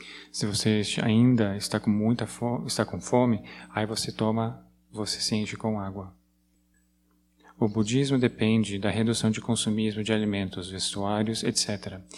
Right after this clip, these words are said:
Dentre os argumentos, ressalta o prejuízo e as dores desnecessárias aos trabalhadores. Ocorre que, reduzindo o consumo, reduz a produção e, consequentemente, a renda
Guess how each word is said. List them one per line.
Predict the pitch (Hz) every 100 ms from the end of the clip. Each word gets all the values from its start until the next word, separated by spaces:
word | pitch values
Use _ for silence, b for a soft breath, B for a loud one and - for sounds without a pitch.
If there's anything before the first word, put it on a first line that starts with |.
| B B B
Dentre | - 113
os | 120
argumentos, | 117 107 104 123 120 107 92
ressalta | 107 - 107 104 107
o |
prejuízo | 123 120 113 123 113 104 107
e | 110
as | 101
dores | 98 110 104 95 - - B B
desnecessárias | - 117 120 113 - 110 107 113 - - 214
aos | 110 -
trabalhadores. | 117 110 113 107 104 101 98 - B B B B
Ocorre | 110 123 127
que, | 135 127
reduzindo | 120 110 107 101 135 135 113
o | 123
consumo, | 117 107 - 127 120 104
reduz | 110 104 123 120
a |
produção | 120 127 127 - 117 117 120
e, |
consequentemente, | - 135 143 131 113 110 113 120 117 -
a |
renda | 92 120 123 110 101